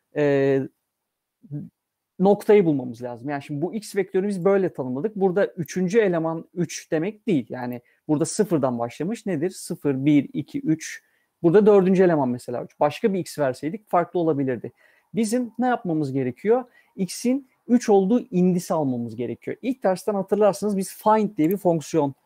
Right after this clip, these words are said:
bulmuştuk. Ee, kullanmış, hazır fonksiyon kullanmıştık. Find, e, x'de eşit eşit üç dediğimizde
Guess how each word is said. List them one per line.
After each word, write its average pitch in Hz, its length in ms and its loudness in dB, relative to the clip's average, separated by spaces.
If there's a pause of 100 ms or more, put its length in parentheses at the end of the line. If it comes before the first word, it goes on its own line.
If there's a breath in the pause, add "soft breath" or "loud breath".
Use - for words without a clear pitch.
(160)
bulmuştuk. 120 580 -14 (560)
Ee, 123 420 0
kullanmış, 127 460 -2
hazır 151 180 2
fonksiyon 135 420 -6
kullanmıştık. 117 580 -12 (400 soft breath)
Find, 196 360 2 (320)
e, 135 440 0 (720)
x'de 175 640 0 (160)
eşit 165 340 -4
eşit 143 260 -4 (420)
üç - 300 -2
dediğimizde 131 800 -2